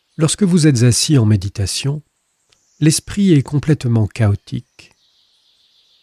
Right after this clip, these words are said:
Cela peut provenir d'un événement arrivé avant la séance, comme une stimulation excessive pendant la journée, ou de quelque chose ayant causé une anxiété débordante. L'esprit est tellement agité,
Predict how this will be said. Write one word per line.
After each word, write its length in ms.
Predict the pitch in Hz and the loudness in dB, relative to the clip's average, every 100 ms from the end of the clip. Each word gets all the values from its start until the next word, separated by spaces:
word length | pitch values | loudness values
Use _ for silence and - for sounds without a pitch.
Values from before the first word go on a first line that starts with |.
| _ | _
Cela 360 | - - 127 143 | -8 -2 0 0
peut 120 | - | -2
provenir 500 | 117 - 110 123 143 | -6 -2 0 2 2
d'un 200 | 117 113 | 2 2
événement 580 | 113 101 101 104 120 120 | 2 2 0 0 2 2
arrivé 420 | 95 110 98 123 | 2 0 0 0
avant 220 | 110 101 | 0 0
la 120 | 104 95 | -2 -4
séance, 680 | - 104 143 117 - - _ _ | -4 -4 -4 -8 -12 -16 _ _
comme 220 | 110 98 | -4 -2
une 120 | 98 | -2
stimulation 760 | 98 - 113 107 110 101 - 120 | -4 -4 0 2 2 -2 -2 -2
excessive 560 | 120 - 123 175 143 - | -2 -4 -6 -4 -6 -4
pendant 260 | 107 104 | -4 -2
la 140 | 107 107 | 0 0
journée, 500 | 113 117 131 117 - _ _ _ _ _ _ _ | 0 0 0 -2 -6 _ _ _ _ _ _ _
ou 160 | 165 160 | 2 4
de 100 | 139 | 2
quelque 320 | - 139 156 | 2 0 2
chose 380 | 143 - 151 120 | 0 0 0 2
ayant 240 | 123 117 | 2 2
causé 360 | 107 127 104 117 | 2 0 0 2
une 220 | 113 113 | 2 2
anxiété 600 | 110 - - 117 - 120 | 0 -2 -4 -4 -2 -2
débordante. 1000 | 107 107 104 98 _ 107 98 101 - - _ _ _ _ _ _ _ _ _ _ _ _ _ _ _ _ - | 0 -2 -2 -8 _ -8 -8 -12 -18 -20 _ _ _ _ _ _ _ _ _ _ _ _ _ _ _ _ 0
L'esprit 500 | 170 - - 208 165 | 0 0 -6 0 0
est 120 | 110 | 2
tellement 320 | 123 120 123 | 0 2 0
agité, 680 | 107 98 95 - 175 180 139 | 0 -2 -2 -6 -10 -10 -12